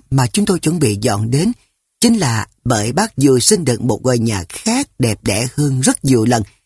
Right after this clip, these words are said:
và rất có thể đó là một tòa biệt thự nguy nga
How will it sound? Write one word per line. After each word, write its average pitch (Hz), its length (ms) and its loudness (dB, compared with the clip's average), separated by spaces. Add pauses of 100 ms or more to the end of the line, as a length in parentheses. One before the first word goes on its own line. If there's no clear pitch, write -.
(220)
và 131 280 2 (240)
rất 190 200 0
có 190 180 2
thể 101 300 0 (340)
đó 233 140 2
là 127 340 0
một 127 260 0
tòa 127 380 2
biệt 135 320 0
thự 117 340 0
nguy 185 260 0
nga 180 420 -2